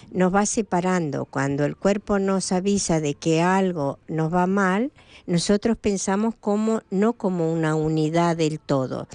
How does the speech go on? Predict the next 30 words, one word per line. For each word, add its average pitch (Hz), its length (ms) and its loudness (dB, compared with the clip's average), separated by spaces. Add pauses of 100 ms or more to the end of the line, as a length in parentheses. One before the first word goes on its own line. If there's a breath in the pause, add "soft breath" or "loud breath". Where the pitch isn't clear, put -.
(100)
sino 208 360 2
como 226 420 0 (1120 soft breath)
ser 214 320 0
esa 214 260 -2
parte 202 500 0
del 123 200 -4
todo. - 440 -6 (460 loud breath)
Y 196 120 4
entonces 220 320 2
empezamos 208 600 0
a 190 80 0
preguntar, 180 460 -2
"Ay, 302 220 0
que - 100 -6
me 220 120 2
duele 226 240 0
la 214 120 0
cabeza, 214 440 0
¿será 202 360 0
que 202 240 0
he 202 40 0
tomado 190 460 2
sol?", 240 520 2
y - 80 -6
qué 180 100 -4
sé 165 160 -2
yo. 156 120 -2
Pero 180 260 0
no 220 180 2
pensamos 233 800 0